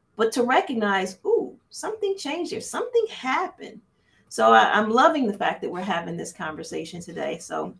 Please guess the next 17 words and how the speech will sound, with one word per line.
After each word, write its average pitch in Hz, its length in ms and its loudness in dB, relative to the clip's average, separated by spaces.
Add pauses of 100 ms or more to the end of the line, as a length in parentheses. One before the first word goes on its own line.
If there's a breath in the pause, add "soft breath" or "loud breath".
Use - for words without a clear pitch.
(180)
thank 233 260 4
you 214 100 2
both, 190 540 2 (720)
uh, 170 420 6
for - 340 -2
adding 185 340 4
to 175 160 -8
that. 110 260 -8 (840 soft breath)
Um, 220 600 4 (120)
right 359 160 6
now, 330 220 4
I'm 311 80 -2
gonna 247 160 -2
shift 269 320 -6
over 247 220 2
to - 280 -8
Aaron. 175 420 0